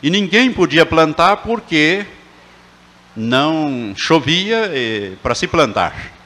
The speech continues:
E foi chegando a época desse pastor fazer a viagem, e esse irmão ia com ele, e daí o irmão disse, "Olha, pastor, eu não vou poder ir, porque eu tenho que ficar, porque a hora que chover nós temos que plantar."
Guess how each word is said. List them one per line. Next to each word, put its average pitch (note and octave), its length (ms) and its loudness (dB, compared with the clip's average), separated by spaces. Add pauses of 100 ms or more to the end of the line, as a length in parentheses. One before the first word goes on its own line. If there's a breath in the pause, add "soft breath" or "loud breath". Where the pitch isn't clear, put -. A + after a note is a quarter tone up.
(720 loud breath)
E B2 140 -2
foi G3 180 4
chegando F3 380 2
a E3 80 6
época E3+ 320 2
desse C#3+ 180 -2
pastor D3 380 -2
fazer C#3 260 0
a C3+ 60 4
viagem, B2+ 500 0
e C#3+ 100 -2
esse C#3 140 -6
irmão B2+ 260 0
ia B2 180 -2
com C3 200 -4
ele, C3+ 400 -2
e C3+ 40 -8
daí B2+ 420 0
o C#3 140 0
irmão A#2+ 240 -2
disse, - 200 -8
"Olha, A#2+ 160 0
pastor, A#2 300 -4
eu C3+ 80 -2
não D#3 160 0
vou C3 160 2
poder G#2+ 360 -2
ir, A#2+ 220 0 (680 loud breath)
porque A#2+ 600 0
eu C3+ 120 0
tenho E3+ 240 -2
que - 100 -14
ficar, C#3 380 2
porque - 140 -4
a D3+ 40 6
hora F3+ 180 6
que - 120 -8
chover C3 360 0
nós C#3 160 -4
temos C#3+ 240 -6
que D#3 100 -6
plantar." A#2 1000 -2